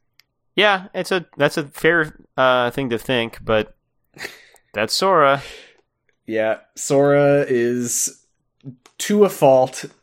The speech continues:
Speaker 2: willing to trust and forgive.
Speaker 1: Yeah, he's a Goku.
Speaker 2: Uh, he, he's a Goku, but Neku is the protagonist of his game, so it's fine to trust him.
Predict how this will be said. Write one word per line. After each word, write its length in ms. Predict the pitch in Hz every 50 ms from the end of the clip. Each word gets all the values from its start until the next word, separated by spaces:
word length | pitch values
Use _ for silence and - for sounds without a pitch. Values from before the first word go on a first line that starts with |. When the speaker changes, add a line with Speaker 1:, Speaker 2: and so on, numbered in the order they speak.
| -
Speaker 2:
willing 400 | - 110 117 123 123 120 117 117 117
to 300 | - - 120 113 110 104
trust 560 | - - - 120 107 104 - - - - - -
and 340 | 101 95 92 95 95 95 92
forgive. 720 | - - 101 90 87 87 82 85 82 - - - - _ _ _ _ _ _ _ _ _ - -
Speaker 1:
Yeah, 140 | 311 - -
he's 180 | - 101 92
a 40 | 113 110
Goku. 420 | 156 151 135 80 78 78 78 76
Speaker 2:
Uh, 20 | - _ _ _ _ _ _ _ _ _
he, 300 | - 117 131 139 143 123
he's 140 | 131 143 156
a 60 | 170
Goku, 460 | 143 107 95 90 - 95 90 90 92 -
but 120 | 117 117
Neku 280 | 135 135 131 - 143 120
is 80 | 110 -
the 80 | 90
protagonist 540 | - 101 - 98 90 85 85 85 78 - -
of 60 | 78
his 180 | 90 82 78 -
game, 240 | - 82 78 78 76
so 180 | - 85 85
it's 160 | 85 - -
fine 260 | - - 76 73 73 71
to 40 | 82
trust 300 | - 76 73 - - -
him. 200 | 82 80 76